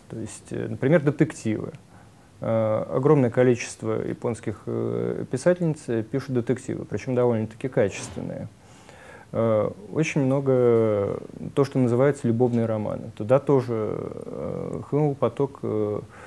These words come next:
э, э, авторов, э, которые пишут в этом жанре. Но, э, и что ещё, э, э, удивительнее, э, очень много, э, э,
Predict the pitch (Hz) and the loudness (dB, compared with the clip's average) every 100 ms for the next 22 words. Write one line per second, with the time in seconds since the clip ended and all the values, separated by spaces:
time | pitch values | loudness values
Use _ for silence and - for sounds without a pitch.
0 | - - - - 110 110 107 104 - - | -18 -20 -20 -8 -4 -2 -2 -2 -4 -14
1 | - - - - - - - - - - | -16 -18 -18 -20 -20 -20 -20 -20 -20 -20
2 | - - - - - 113 107 - - 139 | -20 -20 -20 -20 -8 -4 -4 -4 2 2
3 | - 143 131 113 113 113 107 110 135 120 | 4 0 0 -2 0 0 0 2 2 2
4 | 127 127 123 120 101 98 104 - 92 101 | -2 0 0 0 0 -4 -4 -6 -10 -12
5 | 156 139 131 143 131 120 - 55 50 50 | -6 0 2 2 2 0 -2 -4 -6 -8
6 | - - - - - - - 127 - 131 | -10 -12 -12 -12 -14 -16 -10 -8 0 0
7 | 117 135 120 - - - - - 117 113 | 0 -2 -2 -4 -6 -8 -8 -8 -6 -4
8 | 113 110 113 - 131 131 156 180 175 165 | -4 -4 -6 -4 -2 2 2 2 2 2
9 | 156 139 - - - 113 110 110 - - | 2 -2 -8 -20 -12 -2 0 2 -2 -6
10 | - - - - - 151 - 135 139 143 | -14 -16 -16 -12 -4 -2 0 0 2 0
11 | 135 127 117 110 107 - - - - - | 2 4 4 2 0 -8 -20 -20 -16 -12
12 | 127 120 - - - - - - - - | -10 -10 -14 -18 -20 -20 -20 -18 -14 -6
13 | - 113 113 113 | -2 0 0 -2